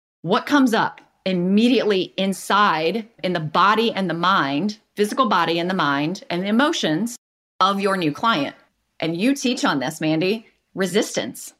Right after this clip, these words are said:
Resistance immediately comes up to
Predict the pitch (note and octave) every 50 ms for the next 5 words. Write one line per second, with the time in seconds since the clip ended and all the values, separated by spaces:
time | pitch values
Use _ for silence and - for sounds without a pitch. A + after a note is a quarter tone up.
0 | _ _ - F3+ G#3+ G#3 G#3 G3+ G3+ A#3 C4 - - A3+ F3 C#3+ - - - F#3+
1 | G3 F#3+ G3 G3+ G#3 A3 A#3 C4 C4 C4+ B3+ A#3+ A#3 A3 G#3 - - A3 G3 F3+
2 | F#3 D#3 - - - - F#3+ C#3+ -